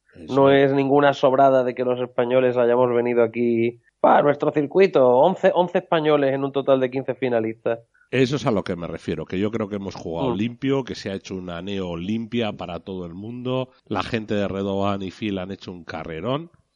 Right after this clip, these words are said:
Speaker 1: Y
Speaker 2: Ujú.
Speaker 1: ahora estamos todos deseando que se diga que va a ser aquí en España. Pero bueno, oye, ya eso ya lo iremos viendo.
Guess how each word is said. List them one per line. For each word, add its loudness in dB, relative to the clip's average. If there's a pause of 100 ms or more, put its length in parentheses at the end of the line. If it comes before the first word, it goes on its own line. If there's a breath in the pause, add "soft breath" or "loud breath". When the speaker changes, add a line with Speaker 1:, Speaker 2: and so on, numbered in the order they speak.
(120)
Speaker 1:
Y -2
Speaker 2:
Ujú. 4
Speaker 1:
ahora 4
estamos -4
todos -2
deseando -2
que 0
se -6
diga 0
que -6
va -2
a -4
ser -6
aquí -8
en -10
España. -4
Pero -6
bueno, -4
oye, -8
ya -20
eso -10
ya -12
lo -10
iremos -8
viendo. -8